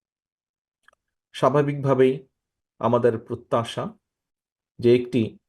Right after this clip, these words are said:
জনগণের যেই প্রত্যাশা, সেইভাবে রাজনৈতিক দল হিসেবে আমাদেরও প্রত্যাশা যে সামনে একটি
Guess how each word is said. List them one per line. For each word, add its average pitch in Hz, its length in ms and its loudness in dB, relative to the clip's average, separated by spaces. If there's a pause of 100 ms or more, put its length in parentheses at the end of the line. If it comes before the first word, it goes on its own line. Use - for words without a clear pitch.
(140)
জনগণের 131 500 2
যেই 117 180 -2
প্রত্যাশা, 131 520 -4
সেইভাবে 117 480 -2 (380)
রাজনৈতিক 113 560 0
দল 110 200 4 (240)
হিসেবে 117 280 -2
আমাদেরও 120 440 0
প্রত্যাশা - 500 -8 (1400)
যে 110 140 2
সামনে 131 420 0 (920)
একটি 147 340 -2